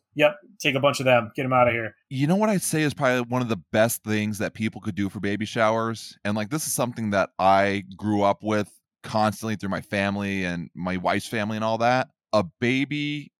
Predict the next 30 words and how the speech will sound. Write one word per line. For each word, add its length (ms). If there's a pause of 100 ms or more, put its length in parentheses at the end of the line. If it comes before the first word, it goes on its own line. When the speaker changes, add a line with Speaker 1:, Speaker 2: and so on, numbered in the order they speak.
Speaker 2:
essentials 640 (160)
basket 640 (360)
does 300
wonders. 500
Like, 240
a 100
Speaker 1:
Yeah. 140
Speaker 2:
pack 220
of 120
diapers, 640
some 260
Johnson's 560
baby 400
wash, 680 (300)
some 220
Child's 460
Motrin. 500
Like, 180 (220)
essential 540
shit 340
like 260
that 400 (140)
is 160
gonna 180
be 140
massive 920 (360)
for 140
the 100
new 140
parent. 380